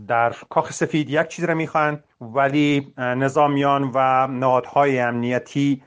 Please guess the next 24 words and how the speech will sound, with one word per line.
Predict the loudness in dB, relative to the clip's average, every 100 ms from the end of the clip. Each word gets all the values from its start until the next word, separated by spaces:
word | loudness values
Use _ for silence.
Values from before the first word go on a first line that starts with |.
| _ -4 0 0
چیزی | 0 -2
دیگری | 0 2 2 2
را | -4 -4
و | -4 -4
معمولاً | -2 0 0 2 2 2
روی | 2 0
خواسته‌های | 0 0 2 0
خودشان | 0 -4 -4 -6
تاکید | -2 -2 -2 -6 -8
می‌کنند | -8 -10 -12 -12 -4
و | -2 -2 -6 -20 -18 -4
جدی | -2 0 -2
هستند. | 0 -2 -2 -4
بنابراین | 0 0 2 2
من | 2 0 -2 -12 -20 -12
معتقد | -4 -2 0 -2 0
نیستم | 0 -2 -2 -6
که | -4 -4
حداقل | -2 -2 -2 -2
قبل | -2 -2 0
از | 0 -2 -4 -4 -2 -4 _ -16
انتخابات | -14 -8 -6 -4 0 2 2 2
نوامبر | 0 0 0 0 2 2 0 -4
امسال | -8 -2 2 2 0